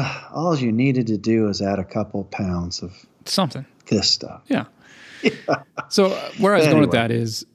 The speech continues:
Speaker 2: I hope, I hope he comes on board. He's a really good guy. He's been a lot of classes. Uh,
Speaker 1: Yes.
Speaker 2: I, I like him a lot, and I, his company does amazing stuff. I hope he makes the switch over to, to either Maker Mix or Rad Mix if he wants to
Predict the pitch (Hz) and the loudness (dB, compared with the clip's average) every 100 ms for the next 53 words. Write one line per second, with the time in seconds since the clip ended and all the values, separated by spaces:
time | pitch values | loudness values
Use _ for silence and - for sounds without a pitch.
0 | _ _ _ _ 143 175 175 151 175 156 | _ _ _ _ 2 4 4 2 2 2
1 | 135 127 131 113 135 139 131 120 120 113 | 2 2 2 2 2 2 2 2 0 0
2 | 120 117 120 117 123 117 107 117 113 104 | 0 0 0 0 0 0 -2 -4 -4 -6
3 | - - 117 110 107 117 165 156 113 - | -10 -8 -6 -6 -8 -6 0 2 0 -6
4 | - 120 117 123 127 120 107 - 123 113 | -4 -2 2 2 2 0 -2 -2 -2 0
5 | 107 110 - 120 113 110 - - 131 117 | -2 -4 -4 -2 0 -2 -6 -10 -8 -6
6 | - 117 117 113 107 113 113 110 - 139 | -4 -2 -2 -2 -2 -2 -2 -4 -2 -2
7 | 113 113 139 131 113 113 - 127 - - | -2 -2 0 0 -2 -4 -2 -2 -2 -4
8 | 120 120 117 120 113 104 _ - - - | -2 -2 -2 -2 -4 -8 _ -20 -20 0
9 | 156 156 143 127 123 - _ - _ _ | 2 4 4 4 2 -2 _ -20 _ _
10 | 156 151 156 143 - 185 196 127 117 110 | 0 2 4 2 2 2 4 4 2 0
11 | 127 - 113 120 123 120 - 117 117 | 0 0 0 2 2 0 -2 -2 -2